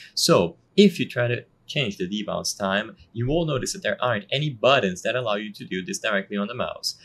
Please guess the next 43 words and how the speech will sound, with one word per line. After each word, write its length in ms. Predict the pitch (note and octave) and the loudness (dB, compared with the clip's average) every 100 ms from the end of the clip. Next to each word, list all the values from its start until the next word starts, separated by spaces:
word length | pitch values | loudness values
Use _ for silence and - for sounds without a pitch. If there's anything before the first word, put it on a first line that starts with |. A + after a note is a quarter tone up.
| - | -4
So 160 | D3+ | 0
the 100 | D#3 | 2
main 320 | E3 G3 G3 D3 | 4 4 4 2
way 100 | A#2 | -2
to 100 | - | -4
change 320 | - G2+ E2+ | -4 -2 -2
debounce 400 | G#2 F2 F2 - | -2 0 0 -2
time 280 | G#2 G#2+ A2+ | -4 -4 -6
is 160 | - A2 | -6 -4
through 200 | - C#3 | -2 -2
software. 680 | - F#2 D#2 - E2 D#2 - - | 2 2 2 0 -2 -2 -6 -2
So 140 | D3 | 2
on 80 | D3 | 2
this 180 | D3+ - | 0 -2
first 240 | D#3+ D#3 | -2 -2
example 420 | D3 B2+ B2 C3+ | -4 -4 -2 -2
here, 300 | A2+ F#2+ G2 - _ | 0 0 -2 -8 _
this 420 | C3+ D#3 G2+ - - | 2 2 2 -4 -6
mouse 260 | G#2 G2 F2+ | 0 0 0
from 300 | - A#2 F2+ | -2 -2 0
Lamzu 540 | E2+ E2+ F2+ G2 G2+ - - | 0 0 -4 -4 -4 -6 0
has 240 | E3+ C#3 | 2 2
the 100 | B2 | 0
option 460 | B2 G2+ G2+ - A#2 | 2 2 0 -6 -6
for 80 | - | -2
you 120 | B2 | -2
to 120 | B2+ | -2
change 320 | D3+ A2 G2+ - | -4 -2 -2 -4
the 100 | F#2 | -10
key 260 | - C3 | -6 -6
response 580 | B2 A2 A2 - B2+ - | -6 -8 -10 -6 -4 -4
time, 260 | F2+ D#2+ G2 | -4 -4 -6
which 180 | D3 | -4
is 140 | F3 C#3 | -2 -2
just 300 | G#2+ A2+ - | -4 -6 -4
what 160 | G#2 | -6
they 100 | C3 | -6
call 300 | B2+ G2+ F#2+ | -4 -2 -2
debounce 400 | F#2+ G#2+ A#2+ B2 | -2 -2 -2 -4
time 160 | G2+ G2+ | -6 -6
on 60 | G#2+ | -6
their 100 | A#2+ | -4
software. 600 | E2+ D#2+ - E2 D#2 | -4 -6 -6 -6 -6